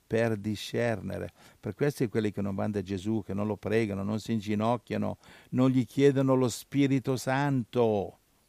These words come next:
sono fritti, fritti, gamberetti che friggono nell'olio in padella. E allora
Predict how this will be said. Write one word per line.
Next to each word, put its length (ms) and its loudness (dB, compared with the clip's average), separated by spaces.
sono 280 -2
fritti, 640 -4
fritti, 560 4
gamberetti 760 2
che 140 -2
friggono 680 0
nell'olio 440 2
in 80 0
padella. 680 0
E 140 -2
allora 800 2